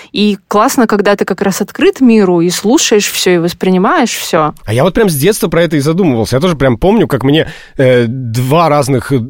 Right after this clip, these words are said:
Speaker 2: друга в, э, каком-то там первом классе принесли один кассету Нирваны, а второй кассету Продиджи. И я должен был на следующий день к утру определиться, кто я, гранж или кислотник. И я, значит, включаю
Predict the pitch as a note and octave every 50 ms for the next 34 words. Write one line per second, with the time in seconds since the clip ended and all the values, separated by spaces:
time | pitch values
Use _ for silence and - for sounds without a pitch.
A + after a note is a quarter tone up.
0 | _ - B2 A#2+ A2 B2 A#2+ C#3+ G3 C4 C4+ A3 F#3 C#3 G#2+ F#2 G#2+ G#2+ A2 A#2+
1 | B2+ B2 A#2+ A#2+ A#2 G2 - _ _ _ - - - A2+ - B2+ G2+ G#2+ A2 G2+
2 | F#2 - D3 D#3+ C3+ A#2+ A2+ G2+ C#3+ F#3+ B3 B3 - A#2+ - B2 C3+ D3+ - -
3 | C#3+ C3 A#2+ B2 D3+ D3 - C3+ B2 - D#3 B2 - A#2+ B2 C3+ C#3+ F3+ B3 C#4+
4 | C#4 E3+ A#2 A#2 A2+ - - C#3+ F3 G#3+ F#3+ C#3+ - - F3+ D#3 D3 - C#3 D3+
5 | C3 G2+ G#2+ F2+ F#2 G2 G2+ G#2 B2+ E3+ G3 F3 F3+ E3+ D#3 D#3 C#3+ C#3 C#3+ C3
6 | C3+ C3+ - F3+ F3 C#3+ A#2 A2 C#3 G#3+ C#4 B3+ - D3 A#2+ D3+ F3+ A#3 F3 -
7 | - - - - - - - C3+ B2 D#3+ D#3 D#3+ F3+ F#3+ G3 E3+ - C3+ A#2+ -
8 | B2 G3 G3+ F#3+ D3+ C3+ A#2 A#2+ D3+ F#3+ B3 B3+ C#4+ - - E3+ E3+ D#3+ - F#3
9 | - - F#3 F3+ D#3+ D3+ D#4 C#4+ - - B3 C4 - - B3 C4+ D#4+ - - -
10 | F#4+ G#4 - C#3+ F3 A#3 A3+ B3+ - - - - F#3+ E3+ E3 - F#3 F3 D#3 C#3
11 | C3 B2+ A2+